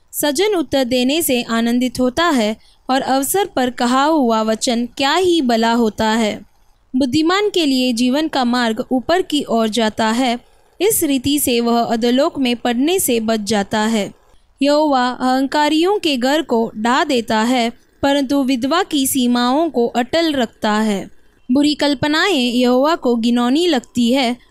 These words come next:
परंतु शुद्ध जन के वचन मनभावने हैं। लालची अपने घराने को दुख देता है, परंतु घूस से घृणा करने वाला जीवित रहता है। धर्मी मन में सोचता है कि क्या उत्तर दूं,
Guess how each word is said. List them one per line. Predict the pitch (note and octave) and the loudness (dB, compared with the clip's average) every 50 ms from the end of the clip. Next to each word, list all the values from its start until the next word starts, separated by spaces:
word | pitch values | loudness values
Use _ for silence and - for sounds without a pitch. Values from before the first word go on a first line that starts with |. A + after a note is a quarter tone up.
| _ _ - | _ _ -2
परंतु | C#4+ D4 E4 E4+ C#4+ C#4 C#4 C#4 C#4+ C#4 C#4 - | 0 0 0 -2 -2 0 -2 -2 -2 -4 -6 -8
शुद्ध | - - - E4+ F4+ E4+ G4+ G#4 G4+ | -6 -2 0 -2 -2 0 0 -2 0
जन | D#4 D4+ C4 B3+ | 0 0 -2 -2
के | A#3+ - C4 B3+ | -2 -2 -2 0
वचन | B3+ C4+ C#4 - C4+ A#3 A#3+ B3 - | 0 -2 -2 -2 -2 -2 -2 -4 -2
मनभावने | A3 A#3 A#3 A#3 A#3 A#3 A#3+ A#3 A3+ A3+ A#3 A#3 B3 B3 B3 | -2 -2 0 2 0 0 2 0 0 0 0 0 2 2 0
हैं। | B3+ G#3+ G#3+ F#3 F#3 G3 - _ _ _ _ _ - - _ - _ - | 0 -2 -4 -6 -6 -12 -18 _ _ _ _ _ -20 -20 _ -18 _ -2
लालची | C4 C4 C4+ C#4+ D4+ - - F#4+ G4+ | 0 0 0 0 0 0 0 0 0
अपने | F#4 C#4 C4+ B3 - C4 B3 A#3 A#3 | 0 -2 -4 -2 -2 -2 0 0 -2
घराने | A#3+ A3 A3+ A#3+ A#3+ A#3+ B3 B3+ C#4 E4 F#4 | -2 0 0 0 2 2 2 0 0 0 -2
को | - - B3 | 0 0 -2
दुख | A3+ G#3+ B3 A#3 - - | 0 0 -2 -4 -2 -2
देता | A#3+ G#3+ A3 A3 A3 - A3+ A3 | -2 0 0 -2 0 0 0 0
है, | G#3+ G#3+ A#3+ C4+ C4 A#3+ B3 - _ _ - - _ - | 0 0 0 0 0 -2 -4 -8 _ _ -20 -18 _ -2
परंतु | C#4 C#4+ D4+ D4+ D4 B3+ D#4 D#4 C#4+ | 0 0 2 0 0 0 0 -2 0
घूस | B3 B3 E4 G4 A4+ A4 - F4 | 0 2 2 2 2 2 0 -2
से | D#4 - C4+ A#3 A3 A3+ A3 - - - _ _ - | -2 0 0 0 0 -2 -4 -8 -20 -20 _ _ -2
घृणा | A#3 C4+ C4+ C4 C4 B3+ C4 | 0 0 2 2 0 0 -2
करने | B3+ C#4 B3+ B3 B3 B3 A#3+ A#3+ | -2 -2 0 0 2 0 0 0
वाला | A#3+ C4+ D4+ D4 B3+ A3 A3 | 0 0 0 0 0 -2 -2
जीवित | A3 G#3 G#3+ B3+ B3+ B3 D4 B3 - A#3 | -4 -2 0 0 2 0 -2 -2 -2 -2
रहता | A3+ G#3+ G#3 - A3 G#3 | 0 0 0 0 0 0
है। | G#3 G#3 A3 G3+ - - - _ _ _ _ _ _ _ A#3+ | 0 0 0 -2 -4 -8 -14 _ _ _ _ _ _ _ -2
धर्मी | A#3+ C#4 C#4+ D4+ D#4+ F#4 G#4+ | 0 2 2 2 2 2 2
मन | G4+ F4+ D#4 C#4 C4 | 2 2 2 2 2
में | C4 B3+ A#3+ A3+ A#3+ | 2 2 2 0 0
सोचता | - - B3+ A#3 A3+ - - - C4+ B3+ | 0 0 -2 -2 -2 -2 -4 -2 0 2
है | B3 C4 D4 C#4 A#3+ A#3+ A#3+ - _ - | 2 2 2 0 0 -2 -4 -10 _ -4
कि | C#4+ - - - | -4 -4 -2 -2
क्या | - D#4 E4+ G4 | -2 0 2 2
उत्तर | G4 D4 B3 - - B3+ A#3+ A3+ | 2 0 -2 -2 -2 0 0 0
दूं, | G#3 G3 G3 F#3+ | 0 -2 -4 -4